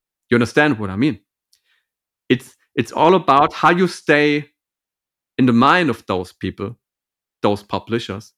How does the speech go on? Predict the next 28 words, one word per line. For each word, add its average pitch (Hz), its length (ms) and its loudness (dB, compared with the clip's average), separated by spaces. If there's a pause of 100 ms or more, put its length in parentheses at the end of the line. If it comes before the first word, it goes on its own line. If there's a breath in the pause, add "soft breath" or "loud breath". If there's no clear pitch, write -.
(220)
at 104 120 -4
the 120 80 -4
very 117 340 0
ending. 120 340 -6 (240)
And 113 100 -2
even 220 280 2
if 226 140 -4
they 185 120 0
can 185 220 -4
understand 185 640 -4
you, 90 220 -6 (380)
it's - 240 -2
extra - 320 -2
co-, - 340 -16
uh, - 300 -16 (560)
additional 165 380 0
costs - 360 -8
to 127 80 -6
them 123 300 -2 (720)
and 147 440 0 (640)
additional 127 400 0
work. 107 280 -10 (1120)
You 98 80 -6
know, 92 80 -10 (180)
that's 135 260 0
just - 320 -4
one 113 200 2
example. - 500 -8